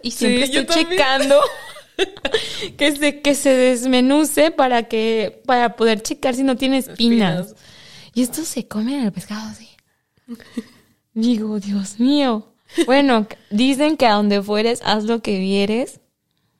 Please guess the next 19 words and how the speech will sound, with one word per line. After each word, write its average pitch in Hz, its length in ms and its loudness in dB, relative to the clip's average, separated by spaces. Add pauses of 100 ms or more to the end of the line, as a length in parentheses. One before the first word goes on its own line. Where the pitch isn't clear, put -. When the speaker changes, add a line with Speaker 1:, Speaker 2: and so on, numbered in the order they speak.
(640)
Speaker 1:
Voy 226 220 4
a 240 80 2
hacer 240 280 2
un 220 140 6
reto 196 320 -4 (580)
<laughs> - 560 -6
personal. 226 480 0 (420)
Voy 254 120 2
a 294 40 0
intentar 220 540 0
a 220 60 -4
comerme 202 560 -4
eso. - 200 -8 (440)
Pero 240 200 4
sí, 214 180 -4
otra 233 260 4
cosa, 240 260 0
la 202 220 2
carne 196 500 -2